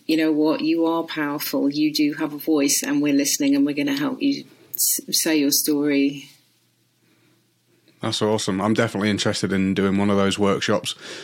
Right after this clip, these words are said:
Speaker 2: because, uh, filmmaking is something that I would like to get into a little bit more. I know, I know how
Speaker 1: Ooh.
Speaker 2: it's an unbelievable amount of work, um, planning these things. I've got a couple of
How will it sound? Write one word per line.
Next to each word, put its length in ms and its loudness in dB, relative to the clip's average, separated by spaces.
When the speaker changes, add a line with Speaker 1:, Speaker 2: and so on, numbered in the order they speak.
Speaker 2:
because, 320 -2
uh, 160 2
filmmaking 540 2
is 60 0
something 280 -2
that 80 0
I 100 4
would 120 0
like 180 0
to 80 -10
get 100 0
into 220 -2
a 40 2
little 200 0
bit 160 -4
more. 220 2
I 80 -2
know, 240 2
I 80 2
know 240 4
how 160 4
Speaker 1:
Ooh. 60 2
Speaker 2:
it's 160 2
an 180 -8
unbelievable 880 4
amount 340 0
of 200 -4
work, 500 2
um, 500 2
planning 340 2
these 240 0
things. 400 -2
I've 140 -4
got 240 2
a 60 0
couple 320 -4
of 80 -10